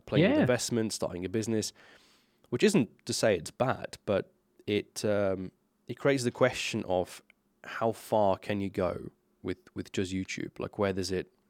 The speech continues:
Speaker 1: where does it
Speaker 2: Yeah.
Speaker 1: end?
Speaker 2: I think if you've got a certain personality type, like, these are the types of people that are, like, built for T V. Um,
Speaker 1: Mm-hmm.
Speaker 2: y-, you'll see it. There, there are certain people that are just sort of, they have the charisma, they have the personality for T V,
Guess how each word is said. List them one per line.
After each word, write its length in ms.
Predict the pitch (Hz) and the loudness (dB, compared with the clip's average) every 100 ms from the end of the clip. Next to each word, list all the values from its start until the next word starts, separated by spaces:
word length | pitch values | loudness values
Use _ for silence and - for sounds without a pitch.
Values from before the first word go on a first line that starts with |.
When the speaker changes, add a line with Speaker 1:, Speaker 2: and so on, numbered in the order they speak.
| _ - - | _ -20 -6
Speaker 1:
where 140 | 95 | -4
does 140 | 95 92 | -4 -4
it 60 | |
Speaker 2:
Yeah. 80 | 92 | -4
Speaker 1:
end? 320 | 95 - - - _ _ _ - _ _ _ - | -6 -8 -14 -20 _ _ _ -20 _ _ _ -8
Speaker 2:
I 80 | 127 | 2
think 320 | 175 180 - _ | 4 4 0 _
if 160 | 139 - | 0 4
you've 140 | 127 | 6
got 160 | 147 123 | 8 6
a 60 | |
certain 420 | 107 - 123 101 107 | 6 6 4 4 -2
personality 720 | - 117 - 107 107 104 98 | 2 2 4 2 2 2 -2
type, 360 | - 92 - | -2 -4 -2
like, 200 | 131 120 - - - | 2 2 0 -18 4
these 220 | 143 180 190 | 8 10 10
are 40 | |
the 80 | 143 | 8
types 280 | - 139 143 | 10 8 8
of 80 | |
people 260 | 123 117 123 | 6 6 6
that 120 | 117 | 6
are, 40 | 110 | 6
like, 280 | 110 - | 6 4
built 160 | 120 113 | 0 2
for 120 | - | 0
T 200 | - 107 | 2 2
V. 320 | 95 95 107 - - _ - | 0 -4 -6 -14 -20 _ -6
Um, 220 | 120 110 | 0 0
Speaker 1:
Mm-hmm. 260 | - - 135 | -2 -4 2
Speaker 2:
y-, 140 | 139 160 | 4 6
you'll 140 | 143 | 6
see 180 | - 165 | 8 8
it. 100 | 131 | 8
There, 160 | 127 | 6
there 180 | 123 139 | 6 6
are 40 | 127 | 6
certain 240 | 143 117 | 6 6
people 240 | 127 117 | 4 4
that 100 | 120 | 4
are 60 | 113 | 6
just 360 | 117 - - - | 4 2 -2 -2
sort 220 | - 120 | 4 4
of, 160 | 104 - - - | 4 0 -20 0
they 80 | 120 | 6
have 200 | 143 143 | 6 6
the 60 | |
charisma, 480 | - 135 131 123 123 | 4 6 8 8 6
they 60 | 117 | 6
have 120 | 120 | 6
the 40 | |
personality 600 | 110 123 - 113 110 110 | 4 2 4 4 4 4
for 100 | 104 | 2
T 220 | 107 120 104 | 2 2 6
V, 300 | 113 110 | 6 4